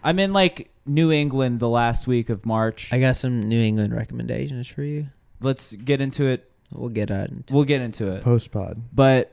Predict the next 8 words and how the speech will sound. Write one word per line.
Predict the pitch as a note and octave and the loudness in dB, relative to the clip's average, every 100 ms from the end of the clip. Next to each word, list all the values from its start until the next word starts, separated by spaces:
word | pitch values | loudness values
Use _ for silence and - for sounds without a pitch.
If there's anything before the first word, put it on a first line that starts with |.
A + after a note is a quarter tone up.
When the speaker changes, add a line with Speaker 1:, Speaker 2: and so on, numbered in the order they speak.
| _ _ _ - | _ _ _ -6
Speaker 1:
March | C3+ D3+ D#3+ - | 2 4 4 -2
twenty-seventh, | E3+ F3 D#3 - D3 C3+ C#3+ C3+ - _ _ _ _ - | -2 0 0 4 2 4 0 -2 -8 _ _ _ _ -4
I'm | B2 B2 B2 A#2+ | 0 2 2 2
in | B2+ C#3 | 2 2
Boston | C3+ C3 C3 - C3 | 6 6 4 2 -2
at | A#2 | 0
Northeastern | C3 C#3+ C#3+ D3 C#3 C#3 C3 | 2 2 2 0 0 -2 0
University | B2 A#2+ A2+ A2 - A#2+ A2+ A2 | 0 0 0 -2 -2 -2 0 -2